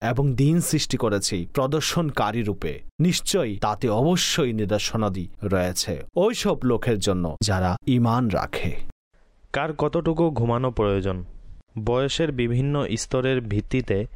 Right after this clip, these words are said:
Speaker 2: ঘুমের পরিপূর্ণতার বিভিন্ন পরিমাপ রয়েছে। ডাক্তারের গবেষণা অনুযায়ী অল্প বয়স্ক শিশুদের জন্য বারো থেকে পনেরো ঘন্টা, পনেরো থেকে চল্লিশ বছর বয়সের ব্যক্তিদের জন্য সাত থেকে আট ঘন্টা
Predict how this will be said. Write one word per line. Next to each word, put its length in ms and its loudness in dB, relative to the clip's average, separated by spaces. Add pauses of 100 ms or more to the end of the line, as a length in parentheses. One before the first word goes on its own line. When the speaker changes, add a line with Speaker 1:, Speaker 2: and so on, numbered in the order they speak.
(220)
Speaker 2:
ঘুমের 360 2
পরিপূর্ণতার 880 0
বিভিন্ন 640 0 (180)
পরিমাপ 440 0
রয়েছে। 460 0 (400)
ডাক্তারের 520 0
গবেষণা 520 0
অনুযায়ী 580 2 (260)
অল্প 260 0
বয়স্ক 360 0
শিশুদের 480 2
জন্য 220 0
বারো 280 0
থেকে 240 0
পনেরো 400 0
ঘন্টা, 360 -2 (480)
পনেরো 340 2
থেকে 300 0
চল্লিশ 320 0
বছর 340 0
বয়সের 420 2
ব্যক্তিদের 520 0
জন্য 280 0
সাত 280 -2
থেকে 260 0
আট 240 -2
ঘন্টা 380 -2